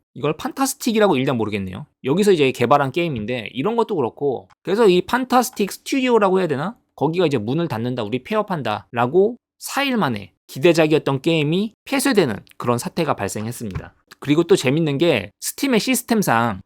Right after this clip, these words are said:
두 시간 이내에는 환불이 가능하잖아요. 그래서 그런 걸 우려했는지 이 게임을 플레이하다가 종료해도 프로세스가 안 꺼지게 해놨다고 해요. 그래가지고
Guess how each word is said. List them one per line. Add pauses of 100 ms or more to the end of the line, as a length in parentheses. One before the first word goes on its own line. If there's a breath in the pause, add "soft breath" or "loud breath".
두
시간
이내에는
환불이
가능하잖아요. (140)
그래서
그런
걸
우려했는지
이
게임을
플레이하다가
종료해도 (100)
프로세스가
안
꺼지게
해놨다고
해요. (180)
그래가지고